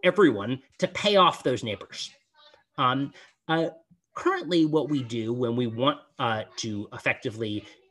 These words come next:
uh, uh, overcome local opposition is we make the developer pay some money. And this can happen through development impact fees. It can happen through community benefit agreements, but it can happen through a variety of mechanisms.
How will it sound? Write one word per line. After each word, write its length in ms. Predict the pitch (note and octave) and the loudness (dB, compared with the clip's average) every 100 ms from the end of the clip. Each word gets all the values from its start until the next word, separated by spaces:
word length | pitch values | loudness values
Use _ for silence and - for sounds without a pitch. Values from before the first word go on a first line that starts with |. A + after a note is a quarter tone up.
| _ - - - | _ -20 -20 -16
uh, 220 | - F2+ - _ _ _ _ _ _ _ - | -12 -12 -14 _ _ _ _ _ _ _ -16
uh, 120 | A2+ - - | -14 0 6
overcome 680 | F#3 F#3 E3+ - C#3+ B2+ | 6 4 0 0 0 2
local 320 | A#2 A2 A#2 | 0 -2 -2
opposition 500 | G#2 - G2+ G#2+ - | -4 -4 -6 -8 -8
is 140 | F2 - | -12 -4
we 80 | B2+ | 0
make 220 | D3 D3 | 0 0
the 60 | |
developer 760 | C#3 A#2+ A#2 A#2 G#2+ F2 F2+ _ _ _ _ _ - | -4 -2 0 -2 -4 -8 -12 _ _ _ _ _ -8
pay 120 | - | -4
some 200 | A#2+ A#2 | -2 -4
money. 180 | F#2+ D#2 - - - - | -8 -10 -16 -20 -20 -14
And 80 | C3+ | -6
this 80 | C3 | -6
can 140 | - | -6
happen 420 | A#2+ C#3 - B2+ A2+ | -4 -4 -2 -4 -6
through 300 | - G#2 F2+ | -8 -8 -8
development 400 | G#2+ G#2+ G#2 F#3+ | -8 -8 -4 -4
impact 360 | F3+ F3+ D#3+ | 0 -2 -2
fees. 340 | - C#3+ B2+ G#2+ | -4 -4 -4 -6
It 80 | |
can 80 | - | -12
happen 320 | G2 G#2+ A2 | -8 -8 -8
through 140 | G2 F2+ | -12 -14
community 320 | - G#2+ G#2 | -12 -12 -4
benefit 340 | F#3+ G#3 F#3 | -2 0 0
agreements, 440 | C#3 B2+ A#2 A2+ - - - | -4 -4 -6 -6 -10 -20 -8
but 60 | D#3+ | -4
it 60 | E3+ | -2
can 80 | |
happen 180 | A3+ A#3 | -4 -4
through 140 | F#3+ E3 | -4 -4
a 40 | |
variety 300 | D#3+ D#3 D#3 | -2 0 0
of 60 | A3+ | -2
mechanisms. 500 | F4+ D#4+ F3+ E3 | -4 -2 -2 -4